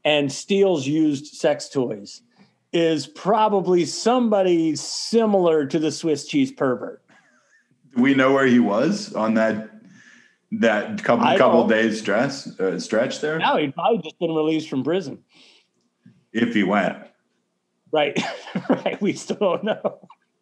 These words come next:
Speaker 1: But
Speaker 2: If he
Speaker 1: you know,
Speaker 2: did,
Speaker 1: so
Speaker 2: we'd like him to get out.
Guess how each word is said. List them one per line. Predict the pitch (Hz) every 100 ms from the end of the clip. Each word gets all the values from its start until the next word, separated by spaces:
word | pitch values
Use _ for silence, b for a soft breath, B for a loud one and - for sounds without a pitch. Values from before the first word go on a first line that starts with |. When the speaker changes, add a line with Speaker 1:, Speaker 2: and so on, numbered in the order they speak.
| _ _ _ B B 214
Speaker 1:
But | - 247 214 214
Speaker 2:
If | 240
he | 233
Speaker 1:
you | 123 175
know, | 208 180 165
Speaker 2:
did, |
Speaker 1:
so | - -
Speaker 2:
we'd | 143 139
like | 139 131
him | 127
to | 120
get | 117
out. | 120 139 92 82 -